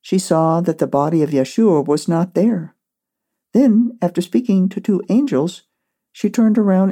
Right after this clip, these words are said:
and saw Jesus, but she did not know that it was Jesus.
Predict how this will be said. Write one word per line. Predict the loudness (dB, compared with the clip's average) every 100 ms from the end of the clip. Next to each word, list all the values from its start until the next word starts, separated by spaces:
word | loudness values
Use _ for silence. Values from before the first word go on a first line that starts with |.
| 0
and | -4
saw | -2 0 0
Jesus, | -2 0 0 0 -2 -4
but | -6 -2 0 2 0 -4 -20 _ _ _
she | -10 -4 -4
did | 0 0 0
not | 0 0 -2
know | -2 0 2 2
that | 0
it | 0 0
was | 0 0 -2
Jesus. | 0 2 2 2 2 2 0 -8